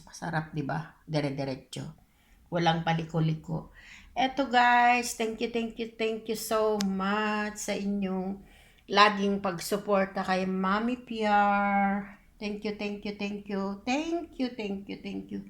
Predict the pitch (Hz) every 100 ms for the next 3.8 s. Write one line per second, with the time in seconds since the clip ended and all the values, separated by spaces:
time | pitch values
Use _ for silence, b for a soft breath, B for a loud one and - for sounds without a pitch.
0 | B B B B - 196 196 202 196 185
1 | 185 190 185 185 175 - - 185 180 170
2 | - 175 - 165 165 156 - 196 190 196
3 | 190 185 - 180 185 180 175 175